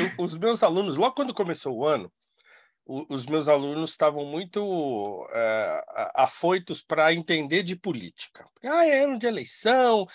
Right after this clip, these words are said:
e a gente não sabe nada, a gente não sabe o que que faz um vereador, o que que faz um prefeito, e não sei o quê. A gente queria entender isso aí." Aí eu falei, "Olha, eu vou dizer o seguinte pra vocês.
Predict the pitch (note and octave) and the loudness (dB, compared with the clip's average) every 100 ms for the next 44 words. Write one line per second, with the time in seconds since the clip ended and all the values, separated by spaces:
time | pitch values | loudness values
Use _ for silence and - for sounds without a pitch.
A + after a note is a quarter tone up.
0 | - - F3+ A#3 G#3 G#3+ F3+ - F#3+ D3+ | -12 -6 -6 -6 -8 -8 -4 -2 -2 -4
1 | B2 F3 A3 G#3 F3+ E3 F#3+ F3 D#3+ F#3+ | 0 4 6 6 2 -2 -6 -4 0 0
2 | - F3 - F3 D#3 D3+ D#3 C#3+ B2+ A2 | -2 -8 0 0 0 -4 -4 -2 -4 -4
3 | D3+ D#3 C3+ B2 D3+ - D3+ C#3 C#3 C#3 | -2 -2 -2 -6 -14 0 0 0 -8 -10
4 | B2 - - D#3 D3+ B2+ C#3 C3+ C#3 C3+ | -10 -12 -4 -2 -2 -4 -12 -12 -10 -10
5 | - D#3+ D3+ - - F3+ E3+ - G#3+ A3 | -6 -6 -6 -14 -12 -8 -8 -8 -6 -6
6 | - B3 G3+ C3 C3+ A3+ G#3+ E3+ F#3+ E3 | -6 -6 -6 -6 -4 -4 -4 -4 -2 0
7 | F#3+ G3+ - - - A#3+ B3+ B3 A3 G#3 | -2 -6 -16 -10 0 2 4 2 4 6
8 | A#3 D3+ C3+ - - E3 - G#3+ F#3 A3+ | 6 4 0 -4 -6 -4 0 0 0 -6
9 | - F#3 D#3+ - D#3+ D3 C3 - F#2+ F#2+ | -6 -6 -8 -4 -4 -2 -4 -8 -10 -12